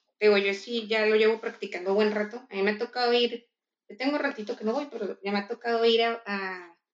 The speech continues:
retiros de meditación, pues practicando los mantras. Y la verdad es que sí, ¿eh? Después de, de varios, porque los me-, los retiros de meditación son de horas ahí meditando, ¿no?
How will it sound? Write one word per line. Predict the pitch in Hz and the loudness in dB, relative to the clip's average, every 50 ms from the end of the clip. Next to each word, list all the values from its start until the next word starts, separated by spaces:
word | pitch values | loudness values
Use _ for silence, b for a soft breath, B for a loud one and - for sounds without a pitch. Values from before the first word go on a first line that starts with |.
| _ _ | _ _
retiros | - 190 185 180 - 180 185 208 226 233 | -8 -8 -8 -6 -4 -2 0 2 2 2
de | 247 247 | 0 -2
meditación, | 233 220 214 208 208 - 196 - - - 269 339 - _ _ _ _ _ _ _ _ _ _ _ _ _ _ _ _ _ _ - | -2 0 0 0 -2 -4 -14 -16 -10 -8 -8 -8 -8 _ _ _ _ _ _ _ _ _ _ _ _ _ _ _ _ _ _ -4
pues | 214 214 208 | -4 -4 -4
practicando | - 214 208 - - 208 202 - - 180 202 240 | -4 -8 -8 -6 -6 -8 -8 -6 -6 -2 0 2
los | 240 208 196 202 | 2 0 0 2
mantras. | 208 208 214 - 254 277 269 - _ _ _ _ _ _ _ _ _ | 2 2 2 0 -2 -8 -10 -10 _ _ _ _ _ _ _ _ _
Y | - 233 233 | -2 2 2
la | 226 214 | 4 4
verdad | 208 190 170 165 170 190 | 4 2 2 2 2 2
es | 226 233 - _ | 0 -2 -4 _
que | - - 269 | -6 -4 -4
sí, | 262 - 240 240 226 | -4 -4 -6 -4 -2
¿eh? | 214 233 277 269 - - | -2 -2 -2 -6 -6 -2
Después | 214 214 208 - - - 202 196 196 | -2 -2 -2 -2 -6 -4 -4 -4 0
de, | 233 262 269 262 240 196 - - _ _ _ _ _ _ _ _ _ _ _ _ _ _ _ _ _ _ _ _ _ _ _ _ _ _ - | 0 0 0 0 0 -2 -4 -8 _ _ _ _ _ _ _ _ _ _ _ _ _ _ _ _ _ _ _ _ _ _ _ _ _ _ -4
de | 208 220 226 | -2 0 0
varios, | 214 220 226 220 240 254 269 277 269 269 - - - 208 - | 2 0 0 0 0 2 2 2 2 0 -6 -12 -20 -14 -8
porque | - 233 220 - 247 | -6 -6 -4 -2 0
los | 240 233 233 | 4 6 6
me-, | 226 214 208 - | 6 4 2 0
los | - 220 220 214 | 0 2 2 2
retiros | 214 208 208 226 214 247 277 | 2 -2 -2 0 2 2 4
de | 339 | 4
meditación | 330 294 262 269 226 208 - 214 214 214 | 4 4 2 2 0 -4 -2 -2 -2 -2
son | 208 254 247 247 | -2 -4 -6 -4
de | 247 269 254 - - 175 | -2 -2 -2 -2 -2 -2
horas | 180 208 220 220 214 208 | -2 -2 -2 -2 -6 -6
ahí | 202 185 185 185 | -6 -6 -4 0
meditando, | 208 208 202 180 - - 180 196 185 208 | 0 0 0 0 -2 -6 -6 -6 -6 -6
¿no? | 202 202 226 240 - | -8 -10 -10 -14 -16